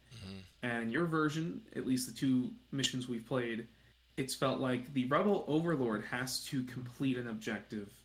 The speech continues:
Speaker 2: and the Imperials, who are the heroes now,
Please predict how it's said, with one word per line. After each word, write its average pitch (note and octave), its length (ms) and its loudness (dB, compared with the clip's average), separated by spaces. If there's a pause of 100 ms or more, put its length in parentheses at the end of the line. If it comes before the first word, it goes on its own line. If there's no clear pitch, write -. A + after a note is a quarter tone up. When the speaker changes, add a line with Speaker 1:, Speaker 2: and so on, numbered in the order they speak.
(500)
Speaker 2:
and A#2 420 -2
the C3 160 0
Imperials, D3 800 0
who C3 160 -2
are B2+ 100 2
the G#2+ 80 -2
heroes - 440 -2
now, A2+ 320 -2